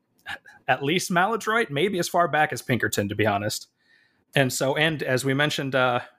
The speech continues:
Ric Ocasek before, this was the final album that he produced with them. And, uh, I, I think that this is a, a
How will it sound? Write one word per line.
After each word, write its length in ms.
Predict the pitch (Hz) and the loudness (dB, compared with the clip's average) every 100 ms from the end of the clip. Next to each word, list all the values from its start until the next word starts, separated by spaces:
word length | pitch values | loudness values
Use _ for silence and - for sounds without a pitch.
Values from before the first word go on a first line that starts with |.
| _ | _
Ric 160 | 143 135 | 2 2
Ocasek 540 | 131 135 135 131 - | 0 0 0 0 -2
before, 360 | 117 - 151 131 | -6 -2 0 0
this 160 | 139 | 0
was 140 | 135 - | -2 0
the 80 | |
final 400 | 135 135 143 135 | 0 0 0 2
album 240 | 131 123 123 | 2 2 -2
that 140 | 120 | -4
he 120 | 135 | -2
produced 420 | 123 120 113 113 - | 0 0 0 0 0
with 180 | - | 0
them. 260 | 113 110 113 _ _ _ _ _ - | 0 0 -2 _ _ _ _ _ -4
And, 260 | 117 117 117 | -2 0 0
uh, 360 | 113 113 117 - | 0 0 -4 -4
I, 280 | 117 113 123 113 | 0 2 0 0
I 100 | 117 | -2
think 240 | - 123 | -2 0
that 120 | 123 | 0
this 160 | 120 - | 0 -2
is 120 | 117 | 0
a, 80 | 110 | 0
a 160 | 110 | 0